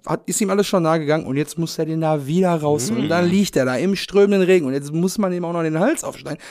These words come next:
Speaker 1: Das ist dem Andi einfach zu viel. Wahrscheinlich wäre es dem Zuschauer auch zu viel, das jetzt noch zu
Speaker 2: <laughs>
Speaker 1: sehen.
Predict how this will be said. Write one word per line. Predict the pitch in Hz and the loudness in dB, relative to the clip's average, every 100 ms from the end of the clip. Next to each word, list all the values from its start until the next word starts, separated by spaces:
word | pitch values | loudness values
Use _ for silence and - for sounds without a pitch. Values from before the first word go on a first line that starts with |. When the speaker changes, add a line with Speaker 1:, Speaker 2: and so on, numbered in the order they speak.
| - - | -18 -10
Speaker 1:
Das | 127 | -6
ist | 165 170 - | -2 -2 -2
dem | 147 135 | -6 -4
Andi | 127 139 143 151 | -4 -4 -6 -8
einfach | 120 110 123 | -12 -10 -10
zu | - 143 | -8 -6
viel. | 165 123 104 | -2 -2 -4
Wahrscheinlich | 127 180 170 | -2 0 0
wäre | 147 160 | 0 -2
es | |
dem | 147 135 | -2 -6
Zuschauer | 165 - 135 165 | -4 -2 2 2
auch | 220 | 2
zu | 165 | -4
viel, | - 151 | -2 -2
das | 151 - | 0 0
jetzt | 127 147 | 0 2
noch | 156 107 | 0 2
zu | 165 | 2
Speaker 2:
<laughs> | 139 | 4
Speaker 1:
sehen. | 165 185 269 | 4 6 4